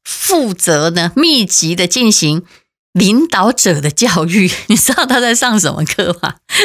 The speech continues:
他在上商学院的课。哎，你会觉得很奇怪，这些主管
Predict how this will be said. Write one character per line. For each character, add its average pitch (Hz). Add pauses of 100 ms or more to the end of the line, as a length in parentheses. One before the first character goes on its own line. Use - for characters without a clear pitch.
(100)
他 -
在 226
上 226
商 -
学 - (240)
院 196
的 160
课。 - (460)
哎， 330
你 285
会 370
觉 277
得 285
很 254
奇 -
怪， 269
这 294
些 330
主 269
管 254